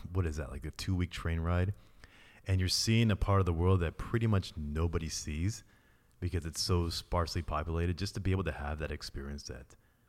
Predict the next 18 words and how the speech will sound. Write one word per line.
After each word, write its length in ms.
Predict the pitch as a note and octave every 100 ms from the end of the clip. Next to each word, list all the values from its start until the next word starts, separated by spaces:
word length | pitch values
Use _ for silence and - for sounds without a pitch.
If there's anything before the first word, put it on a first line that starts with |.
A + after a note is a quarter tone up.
| _ _ _
wow, 340 | - F2 D2 C#2 - _ - _ _
you 80 | F2+
know, 120 | E2
this 140 | F2+ A2+
isn't 180 | G#2+ A2
like 180 | G2+ F#2+
a 40 |
tourist 480 | E2+ - G2+ E2+ F2
destination 560 | F#2+ F2+ F2+ F2 - E2
like 180 | D#2
New 180 | D#2 D#2
York 500 | D#2 D#2+ D#2+ D#2 -
or 420 | D2 C#2 C#2 C2+ C2+ -
London. 440 | D#2+ D#2 F2 D2+ C#2+
This 140 | D#2+
is, 120 | G2 E2+
like, 340 | D#2 C#2+ - - -
literally, 1080 | E2 D#2+ F2+ G2+ F#2+ F2 D#2+ D2+ C#2+ C#2+